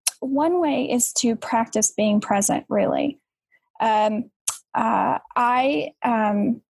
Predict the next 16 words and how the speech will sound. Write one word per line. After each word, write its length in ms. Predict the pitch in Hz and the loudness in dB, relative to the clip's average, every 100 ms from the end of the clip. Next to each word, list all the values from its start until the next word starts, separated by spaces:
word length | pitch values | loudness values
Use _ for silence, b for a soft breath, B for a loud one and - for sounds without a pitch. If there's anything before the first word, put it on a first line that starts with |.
| _ | _
naturally, 580 | 240 233 220 254 269 240 | 0 0 0 -2 0 2
my 200 | 240 214 | 2 2
natural 400 | 208 208 220 233 | 2 0 0 -2
inclination 840 | - 233 - 226 208 220 - 233 254 | 0 0 0 2 2 2 2 0 0
is 260 | 226 233 | 0 0
to 100 | - | -2
either 320 | 233 226 214 | -2 0 0
ruminate 600 | 208 220 233 247 247 254 - | 0 0 2 2 0 -2 -2
on 240 | 226 220 220 | 0 0 0
the 60 | |
past 520 | 233 - 196 208 - - | 0 0 0 0 0 -2
or 80 | |
plan 420 | 233 - 214 208 226 | -2 -2 0 0 0
for 160 | - | -2
the 100 | 233 | -2
future. 540 | 214 285 269 - 214 | 0 -2 0 0 -2